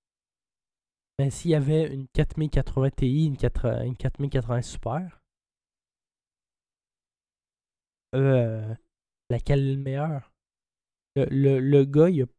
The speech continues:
le, le gars qui veut s'acheter une bonne carte, ben, il est en mode, euh, ok, ouais, mais non, euh, je, je m'y connais rien en P C, je veux juste un P C gamer pour jouer.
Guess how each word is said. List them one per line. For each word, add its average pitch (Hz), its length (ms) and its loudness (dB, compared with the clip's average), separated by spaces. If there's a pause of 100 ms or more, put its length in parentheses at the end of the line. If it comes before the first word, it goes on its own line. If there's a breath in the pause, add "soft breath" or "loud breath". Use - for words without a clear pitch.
(200)
le, 135 140 -4
le 135 160 0
gars 147 200 -2
qui - 120 -20
veut 127 120 -6
s'acheter 131 280 -6
une 151 100 -4
bonne 131 200 -4
carte, 160 280 0
ben, 135 120 -4
il 127 160 -2
est 127 140 -6
en 127 100 -2
mode, 151 320 -2 (840)
euh, 123 800 2 (580)
ok, 139 160 2
ouais, 160 280 4
mais 120 140 -4
non, 110 220 -6
euh, 113 640 -6
je, 120 360 -2
je 117 120 -6
m'y 143 80 0
connais 139 240 4
rien 143 260 4
en 151 40 0
P 127 180 -2
C, 165 220 -4
je 147 80 -2
veux 120 180 -2
juste 151 160 -4
un 131 80 0
P 127 120 -10
C - 140 -8
gamer 127 360 -2
pour 123 180 -2
jouer. 123 320 -2